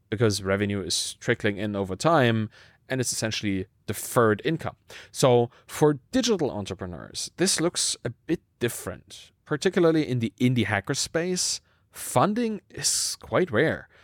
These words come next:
Because most of the businesses established here are usually low expense and high margin,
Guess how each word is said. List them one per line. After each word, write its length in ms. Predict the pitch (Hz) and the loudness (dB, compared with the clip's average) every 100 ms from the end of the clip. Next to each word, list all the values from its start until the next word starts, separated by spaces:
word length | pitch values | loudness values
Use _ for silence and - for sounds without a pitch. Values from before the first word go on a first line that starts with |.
| _ - | _ -6
Because 200 | 113 127 | -2 2
most 280 | 120 185 - | 2 2 2
of 100 | - | 0
the 80 | 135 | 0
businesses 540 | 113 - 180 185 180 - | 0 0 0 0 0 -4
established 520 | 104 - 92 107 - | -6 -2 -2 -2 0
here 140 | 156 | 0
are 140 | - 127 | 2 2
usually 280 | 127 180 147 | 2 2 0
low 280 | 107 120 | 2 2
expense 540 | 165 - - 101 151 - | 2 -2 0 0 0 -4
and 120 | 104 | -8
high 220 | - 113 | -4 -2
margin, 540 | 123 123 180 131 87 | 0 2 2 0 -4